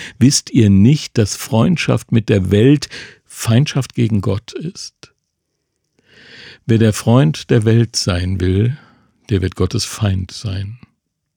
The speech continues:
Oder denkt ihr, die Schrift sage umsonst, der Geist, der in euch wohnt, begehrt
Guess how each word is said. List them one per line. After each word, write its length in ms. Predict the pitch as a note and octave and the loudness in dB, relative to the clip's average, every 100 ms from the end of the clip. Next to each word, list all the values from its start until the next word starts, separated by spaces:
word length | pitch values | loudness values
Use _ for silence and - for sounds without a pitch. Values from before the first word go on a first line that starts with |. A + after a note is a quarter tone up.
| _ _ _ _ | _ _ _ _
Oder 220 | - F#2+ F#2 | 0 2 2
denkt 360 | G#2 A2+ - | 4 2 2
ihr, 340 | G#2 G#2+ C3 C#3 - - A2 | 2 4 4 2 -6 -2 0
die 80 | |
Schrift 420 | G2+ - A#2+ - - | 0 0 -2 -2 -4
sage 360 | G#2+ G#2+ G#2 | 0 0 0
umsonst, 840 | - G2 F2 F2 A2+ C#3+ - - - - - _ _ - | -2 -2 -2 0 2 0 -4 -12 -18 -20 -20 _ _ -8
der 120 | A2 | -8
Geist, 600 | - A2 G#2 B2 - - | -4 -2 2 0 -2 -2
der 120 | G#2 | -2
in 160 | - G2 | 0 -2
euch 240 | G2+ F#2 | -2 -4
wohnt, 380 | F#2+ F#2 A#2 - | -2 0 0 0
begehrt 800 | G#2 - G#2 G#2 B2+ C#3 - - | -4 0 2 4 2 -2 -10 -16